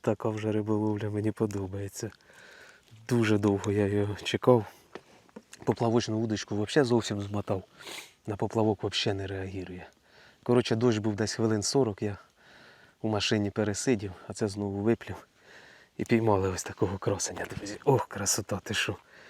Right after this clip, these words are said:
Який це кайф, аби вони ще на поплавок клювали. Ну нічого, ми наступного разу,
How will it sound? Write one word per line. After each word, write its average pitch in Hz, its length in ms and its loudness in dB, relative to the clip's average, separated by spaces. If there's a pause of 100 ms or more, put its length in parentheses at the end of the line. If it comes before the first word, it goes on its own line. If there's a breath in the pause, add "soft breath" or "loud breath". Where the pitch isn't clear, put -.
(240 loud breath)
Який 113 280 4
це 110 160 0
кайф, 95 320 -2
аби 107 180 2
вони 107 160 2
ще 107 160 -2
на 104 80 -4
поплавок 113 500 -2
клювали. 95 440 -6
Ну 123 80 -2
нічого, 123 320 -4
ми 104 160 0
наступного 104 520 -2
разу, 98 240 -4